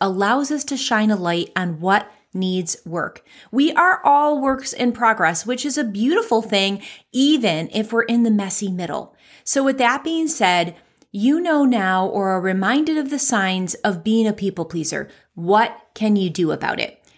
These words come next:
The first step is to turn within. Be curious about how you feel.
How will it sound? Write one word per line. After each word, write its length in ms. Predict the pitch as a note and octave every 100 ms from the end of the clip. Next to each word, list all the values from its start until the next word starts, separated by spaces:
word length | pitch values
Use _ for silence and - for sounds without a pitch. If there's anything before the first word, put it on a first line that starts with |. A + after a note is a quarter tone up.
| _ _ _
The 120 | F3+
first 480 | A3 - D#4 E4+ -
step 360 | - F3+ E3 -
is 160 | G3+ G3+
to 160 | - -
turn 320 | - G3+ G3
within. 480 | F3+ E3+ - - - _ _ _ _ _ _ -
Be 200 | A3+ A3
curious 680 | - - C4 C#4 D4 C#4+
about 260 | A#3+ G#3+ G#3
how 180 | G3+ G3+
you 160 | G3
feel. 540 | F3 - A#3 F3+ A2